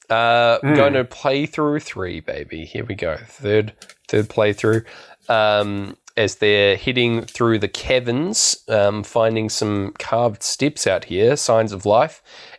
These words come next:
Speaker 1: and they just walk in on the bloody whole Fremen population, just sort of standing
Speaker 2: Mm.
Speaker 1: creepily in the darkness, um, <laughs> staring them down silently. Um, didn't like that.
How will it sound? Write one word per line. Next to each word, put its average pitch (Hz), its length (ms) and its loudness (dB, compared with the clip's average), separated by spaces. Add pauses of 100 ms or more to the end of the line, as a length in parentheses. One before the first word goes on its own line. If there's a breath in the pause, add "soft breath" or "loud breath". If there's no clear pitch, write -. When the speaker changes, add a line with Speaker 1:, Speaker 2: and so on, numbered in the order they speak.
Speaker 1:
and 113 140 0
they 127 80 4
just 147 200 -4
walk 151 420 2
in 214 200 4
on 147 140 2
the 139 120 2
bloody 160 640 -2 (180)
whole 247 380 4
Fremen 190 500 2
population, 117 760 0
just 95 180 -6
sort 123 180 -2
of 107 80 -6
standing 139 760 2
Speaker 2:
Mm. - 40 -20 (320 loud breath)
Speaker 1:
creepily 175 600 2
in 151 140 2
the 123 60 2
darkness, 117 760 0 (380 soft breath)
um, 104 220 0 (140)
<laughs> - 120 -16
staring 156 560 0
them 113 160 0
down 123 400 2 (420 loud breath)
silently. 131 960 0
Um, 98 580 0 (340)
didn't 160 180 -2
like 143 200 2
that. 98 280 0